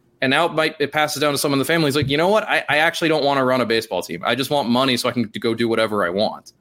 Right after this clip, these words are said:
You know, I don't wanna be responsible for paying salaries. I don't wanna be responsible for dealing with fans and their expectations. I don't wanna be respon-," like, I, I can,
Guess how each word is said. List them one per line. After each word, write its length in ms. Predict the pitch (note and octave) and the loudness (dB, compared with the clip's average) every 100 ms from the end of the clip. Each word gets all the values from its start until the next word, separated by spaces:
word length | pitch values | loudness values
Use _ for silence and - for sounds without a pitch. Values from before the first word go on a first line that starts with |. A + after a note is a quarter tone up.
| _ _ _ _ - | _ _ _ _ -4
You 80 | |
know, 100 | A2+ | 0
I 120 | A2+ C3+ | 2 2
don't 100 | D3 | 4
wanna 160 | D#3 | 4
be 100 | D#3 | 2
responsible 600 | C#3+ - - E3 - B2 | 0 0 0 0 0 -2
for 500 | A#2 B2 A#2 A2+ G#2+ - _ _ | -2 0 2 2 -2 -6 _ _
paying 280 | - B2+ B2 | -2 0 2
salaries. 520 | A#2+ A#2+ A2+ G#2 G2 | 2 2 2 2 2
I 60 | F#2 | 0
don't 100 | B2+ | 2
wanna 120 | C3+ | 2
be 100 | C3+ | 0
responsible 540 | C3 - A#2+ B2 - A#2 | 0 -2 -2 -2 -2 -4
for 120 | A#2 | -2
dealing 260 | A#2 A2+ | 0 0
with 100 | A2 G#2+ | -2 -2
fans 460 | A#2+ A#2 A2+ G#2+ | -2 0 0 0
and 120 | G#2+ | 0
their 100 | G#2+ | 0
expectations. 720 | G#2 - A2 - A2 G#2 G2 | -2 -2 -6 -4 -4 -4 -4
I 40 | G2+ | -2
don't 80 | A#2 | 0
wanna 140 | A#2+ | 0
be 80 | B2 | 0
respon-," 360 | A#2 - A#2 B2+ | -2 -2 -4 -2
like, 140 | B2 _ _ _ _ _ _ _ - | -4 _ _ _ _ _ _ _ -6
I, 80 | - | -2
I 140 | E3+ A#3 | 0 0
can, 200 | B3+ | 0